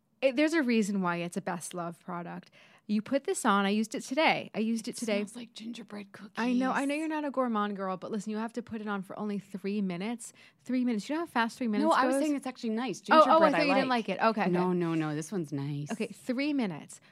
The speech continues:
Speaker 1: Boom, boom, boom, thin layer. So you also get your money's worth. It's fifty-eight dollars, not cheap,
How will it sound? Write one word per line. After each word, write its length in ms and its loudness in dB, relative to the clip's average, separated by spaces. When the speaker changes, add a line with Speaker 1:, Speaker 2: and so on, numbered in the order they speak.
Speaker 1:
Boom, 180 0
boom, 160 -4
boom, 180 0
thin 380 0
layer. 340 0
So 200 -2
you 140 2
also 200 -4
get 140 -2
your 100 -2
money's 300 -2
worth. 180 -8
It's 140 -12
fifty-eight 340 -6
dollars, 340 -2
not 240 -4
cheap, 320 -4